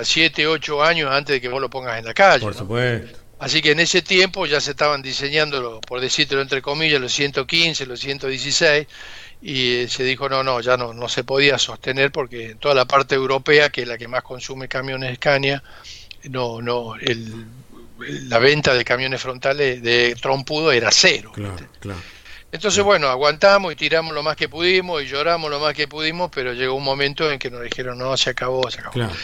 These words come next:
Speaker 1: Y sí, en ese momento perdimos algunas ventas, porque había otras empresas que
Speaker 2: Que lo
Speaker 1: estaban
Speaker 2: tenían.
Speaker 1: vendiendo camiones, camiones trompudos, y la gente por un motivo u otro le gustaban los trompudos, quizás
Speaker 2: Claro.
Speaker 1: por la cabina, quizás porque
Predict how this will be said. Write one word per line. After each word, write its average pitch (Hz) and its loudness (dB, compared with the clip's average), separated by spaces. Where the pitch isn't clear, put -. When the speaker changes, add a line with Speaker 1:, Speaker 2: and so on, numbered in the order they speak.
Speaker 1:
Y 214 6
sí, 269 6
en 185 6
ese 190 4
momento 233 -2
perdimos 175 0
algunas 123 -8
ventas, 127 -6
porque 120 -10
había 143 4
otras 151 2
empresas 156 0
que - -8
Speaker 2:
Que 143 -2
lo 117 -4
Speaker 1:
estaban 131 0
Speaker 2:
tenían. 120 -2
Speaker 1:
vendiendo 131 -4
camiones, 139 2
camiones 139 -4
trompudos, 170 0
y 131 4
la 139 2
gente 175 0
por 160 -4
un 175 -4
motivo 170 -4
u - 0
otro 240 -2
le 127 -2
gustaban 139 2
los 131 -10
trompudos, 165 -8
quizás 110 -6
Speaker 2:
Claro. 101 -4
Speaker 1:
por 127 -8
la 127 -6
cabina, 156 2
quizás 131 -12
porque 127 -14